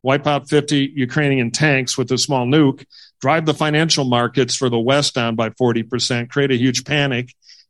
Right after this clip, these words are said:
and they'll be at the U N negotiating in forty-eight hours, and we'll get out of this thing." So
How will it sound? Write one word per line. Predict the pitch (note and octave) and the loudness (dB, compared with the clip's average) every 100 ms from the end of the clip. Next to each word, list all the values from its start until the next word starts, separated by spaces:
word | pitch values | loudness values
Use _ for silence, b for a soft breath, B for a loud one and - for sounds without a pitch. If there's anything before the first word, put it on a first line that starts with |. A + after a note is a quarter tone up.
| - | -2
and | C3 C3 C3 B2+ | 0 2 -2 2
they'll | C#3+ | 2
be | D#3 D3+ | 4 4
at | C3+ | 4
the | C#3+ | 2
U | C3 C#3 | 4 4
N | C3+ C3 | 4 2
negotiating | B2 C3 D3 C#3+ B2+ B2 B2+ | 2 2 2 2 2 2 2
in | A#2+ A2 - | 0 -2 -6
forty-eight | D#3 D3 C#3 C#3 | 0 2 4 2
hours, | F3 B2 - - - | 0 -2 -8 -12 -8
and | A#2+ | -6
we'll | A#2 | -4
get | A#2+ B2+ | -2 0
out | D#3 | 0
of | A#2+ | -2
this | G#2 G2 | -4 -6
thing." | - A2 - _ b b b - | -8 -12 -16 _ b b b -6
So | - D3 C3+ B2 B2 | 2 4 4 2 -2